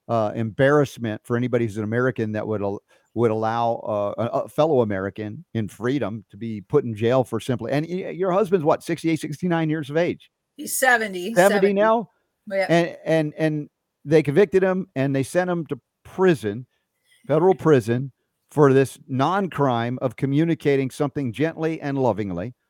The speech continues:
Speaker 1: about a natural substance or substances that could help.
Speaker 2: Yep.
Speaker 1: So how many months or years was he sentenced to? And was
Speaker 2: Eight
Speaker 1: there a
Speaker 2: months. Eight
Speaker 1: eight months.
Speaker 2: months.
Speaker 1: Okay. And, and was there a fine involved as well?
Speaker 2: Uh,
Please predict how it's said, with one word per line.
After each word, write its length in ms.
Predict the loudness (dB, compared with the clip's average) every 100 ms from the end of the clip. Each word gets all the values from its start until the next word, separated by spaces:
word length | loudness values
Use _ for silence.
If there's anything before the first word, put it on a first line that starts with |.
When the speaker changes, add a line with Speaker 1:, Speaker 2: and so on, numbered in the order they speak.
| _ -4
Speaker 1:
about 320 | 0 0 0
a 40 |
natural 340 | -2 -2 -2 -4
substance 460 | 2 0 0 -6
or 80 | -6
substances 560 | -2 -2 -2 -10 -8 -4
that 160 | -4
could 100 | -4
help. 240 | -8 -8 -10 _ _ _ _ _ -12
Speaker 2:
Yep. 300 | -6 -6 -6 _ _ _
Speaker 1:
So 540 | -20 -4 2 4 4 0 -20 _
how 200 | -4 -2
many 440 | 0 0 0 0 0
months 560 | -2 -2 -2 -6 -8
or 100 | -8
years 460 | -6 -2 0 0 -2
was 160 | -6 -4
he 100 | -8
sentenced 500 | -6 -6 -6 -10 -6
to? 260 | -2 0
And 160 | -2 -2
was 100 | 0
Speaker 2:
Eight 60 | 2
Speaker 1:
there 140 | 2
a 80 | 4
Speaker 2:
months. 520 | 2 -2 -6 -14 -14 -2
Eight 100 | -2 -2
Speaker 1:
eight 40 |
months. 560 | -2 -4 -4 -10 -12 -14 _ _ _ _
Speaker 2:
months. 140 | -16 -14
Speaker 1:
Okay. 200 | -14 -16 _ _ _ _ _ -8
And, 260 | -4 -4
and 440 | -4 -2 -2 -4 -8 _ _
was 220 | -2 0
there 140 | 2 0
a 40 |
fine 380 | 0 -4 -2 -2
involved 460 | 0 2 2 2 -2
as 120 | 0
well? 320 | 0 0 -4 -16 _ _ _ _
Speaker 2:
Uh, 640 | 2 8 10 10 8 6